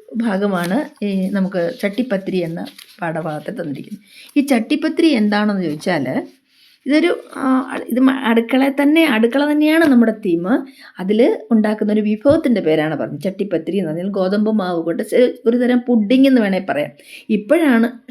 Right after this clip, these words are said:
പുഡിംഗ്, കേക്ക് എന്നൊക്കെ പേരുകൾ വന്ന്, പണ്ട് ഇതിനിങ്ങനെയൊക്കെ ആയിരുന്നു പേര്.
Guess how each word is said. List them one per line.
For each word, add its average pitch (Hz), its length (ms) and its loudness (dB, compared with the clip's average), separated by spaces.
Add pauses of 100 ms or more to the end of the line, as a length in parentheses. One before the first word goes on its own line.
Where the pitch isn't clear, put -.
(120)
പുഡിംഗ്, 214 480 2
കേക്ക് 196 320 0
എന്നൊക്കെ 190 300 0
പേരുകൾ 185 420 2
വന്ന്, 170 180 -4
പണ്ട് 214 260 -4
ഇതിനിങ്ങനെയൊക്കെ 233 540 4
ആയിരുന്നു 220 260 2
പേര്. 190 260 -2